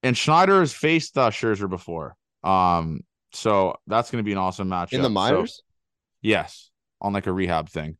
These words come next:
Speaker 1: Um, but before we end this, I mean, let's go into Whit Merrifield still, Avery. Like, what?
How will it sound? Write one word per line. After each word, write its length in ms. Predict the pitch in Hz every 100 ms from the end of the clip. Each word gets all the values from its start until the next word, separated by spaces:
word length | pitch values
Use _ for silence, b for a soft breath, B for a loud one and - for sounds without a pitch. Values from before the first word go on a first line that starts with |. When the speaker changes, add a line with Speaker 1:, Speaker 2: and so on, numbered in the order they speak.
| b b b b b -
Speaker 1:
Um, 460 | 120 120 110 101 -
but 160 | 170
before 280 | 156 214 254
we 140 | 269
end 140 | 220 208
this, 140 | 139
I 80 | 139
mean, 160 | 143 117
let's 240 | 156 180
go 100 | 254
into 140 | 262
Whit 140 | 214 170
Merrifield 500 | 147 190 185 120 95
still, 200 | - 92
Avery. 280 | 87 80 85
Like, 120 | 87
what? 200 | 131 165